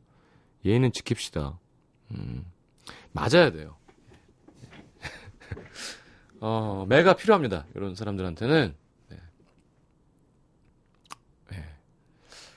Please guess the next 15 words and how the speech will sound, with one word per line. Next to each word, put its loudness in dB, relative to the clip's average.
매가 4
필요할 8
때가 4
있어요. -6
네, -14
매는 -4
좋은 2
것만은 2
아닙니다만, -2
아, 2
그러니까 4
매는 4
되게 0
대단한 6
거래요. -6